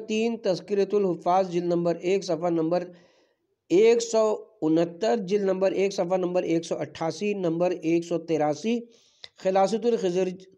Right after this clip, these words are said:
खुलासतुल खिजरजी, सफ़र नंबर तीन सौ बीस, जिल्द नंबर तीन, सफ़र नंबर बाईस, हदीस नंबर छः हज़ार नौ सौ छियालीस। आलिम नंबर बीस, अबू हकम बिन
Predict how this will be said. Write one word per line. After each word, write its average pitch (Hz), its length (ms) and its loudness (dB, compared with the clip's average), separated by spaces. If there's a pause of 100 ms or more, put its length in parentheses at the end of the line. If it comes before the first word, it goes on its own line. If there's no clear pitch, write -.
(240)
खुलासतुल 202 640 0
खिजरजी, 185 560 0
सफ़र 190 300 -2
नंबर 180 340 -2
तीन 170 220 -2
सौ 165 140 -2
बीस, 208 300 -2 (400)
जिल्द 226 220 0
नंबर 226 240 2
तीन, 220 220 -2
सफ़र 185 240 0
नंबर 180 260 0 (100)
बाईस, 185 360 2 (480)
हदीस 208 360 -2
नंबर 190 280 -2 (160)
छः 214 300 0
हज़ार 180 340 2
नौ 175 280 0
सौ 185 200 -2 (600)
छियालीस। 160 680 0 (3750)
आलिम 226 300 2
नंबर 240 320 2
बीस, 220 320 -2 (220)
अबू 202 220 2 (380)
हकम 190 420 -2
बिन 214 300 -4